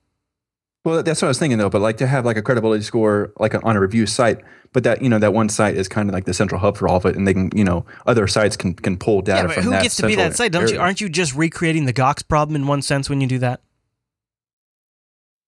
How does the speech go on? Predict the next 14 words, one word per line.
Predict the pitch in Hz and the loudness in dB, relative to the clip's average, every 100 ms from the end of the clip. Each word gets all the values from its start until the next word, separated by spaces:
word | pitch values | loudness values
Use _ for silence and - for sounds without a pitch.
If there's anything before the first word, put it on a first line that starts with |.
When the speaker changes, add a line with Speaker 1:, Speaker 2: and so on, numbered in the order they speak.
| - | -2
Speaker 1:
Well, | 117 | 2
I | 131 | 2
don't | 151 | 2
know. | 127 - - - | 2 0 -10 -12
Are | - | -2
you | 110 | 0
talking | 131 | 2
about | 110 104 | 2 2
doing, | 107 | 2
like, | 95 | 0
a | 92 | -2
distributed | 92 - 104 135 143 135 | -4 -2 0 2 2 0
reputation | 135 147 143 156 | 0 0 0 0
system? | 165 - 214 | -2 -2 -4